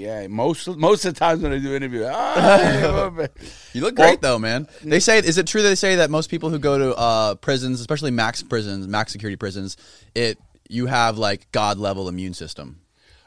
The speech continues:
Speaker 1: Uh, you know what? It's cr-, you, you, you might be right about that, 'cause, you know, a lot of people tell you, "Hey, Larry, worry about you with your covid, or worry about this."
Speaker 2: Mm-hmm.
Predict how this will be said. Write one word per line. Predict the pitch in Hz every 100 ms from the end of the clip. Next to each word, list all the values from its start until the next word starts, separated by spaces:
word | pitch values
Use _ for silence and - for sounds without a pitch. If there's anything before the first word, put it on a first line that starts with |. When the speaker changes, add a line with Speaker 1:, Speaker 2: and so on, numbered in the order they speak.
| _ -
Speaker 1:
Uh, | 113
you | 143 135
know | 135
what? | 131 135 135 -
It's | 117 -
cr-, | - - 104 107
you, | 120 113 131
you, | 143 113 113 120 - -
you | 135
might | 175 165 185
be | 175
right | 143 117 98
about | 80 76 -
that, | 71 - -
'cause, | - - _ _ _ - - - -
you | 107
know, | 104
a |
lot | 104 127
of | 131
people | 131 120 107
tell | 110 95
you, |
"Hey, | 98 98
Larry, | 104 104 101
worry | 95 104
about | 95 95
you | 95
with | 95
your | -
covid, | 82 107 104 92 98 98 98
or | 78
worry | 78 87
about | 73 95
this." | 123
Speaker 2:
Mm-hmm. | 113 120